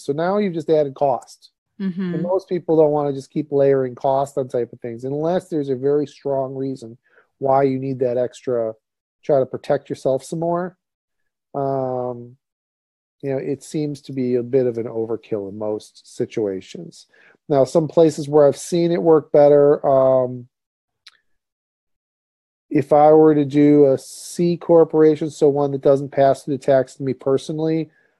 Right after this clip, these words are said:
Speaker 1: um, sometimes I'll consider doing it over there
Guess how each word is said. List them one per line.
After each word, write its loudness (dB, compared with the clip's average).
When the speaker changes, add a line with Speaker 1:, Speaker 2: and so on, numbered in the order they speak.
Speaker 1:
um, -2
sometimes 4
I'll 6
consider 2
doing 2
it -2
over 4
there 2